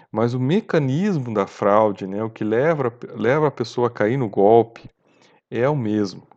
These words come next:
né? Só muda um pouco assim a, a imagem da coisa. E daí a gente tem que aprender a lidar com isso, né, pra gente ter mais segurança e poder atuar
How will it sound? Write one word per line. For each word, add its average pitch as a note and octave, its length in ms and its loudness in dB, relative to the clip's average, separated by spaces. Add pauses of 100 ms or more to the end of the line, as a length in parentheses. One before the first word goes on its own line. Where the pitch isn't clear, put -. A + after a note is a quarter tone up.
(140)
né? G2 240 -6
Só A#2+ 240 -4
muda E3 500 -2 (400)
um B2 80 -8
pouco C3+ 340 0
assim C3+ 320 -4
a, C#3 140 -2 (400)
a A2 120 -6
imagem A2 520 0
da B2+ 120 -2
coisa. G2 400 -4
E G2 40 -4
daí A2+ 240 2
a C3+ 60 0
gente C#3 240 -6
tem C#3+ 100 -6
que C#3 80 -4
aprender C#3+ 500 -2
a - 20 4
lidar B2+ 240 0
com A2+ 180 -8
isso, B2 380 -8
né, A2 160 -4
pra A#2+ 200 -6
gente B2+ 200 -8
ter A#2+ 100 -6
mais C#3+ 240 -4
segurança C#3+ 640 -4
e - 20 -6
poder C3+ 300 -4
atuar B2+ 520 -2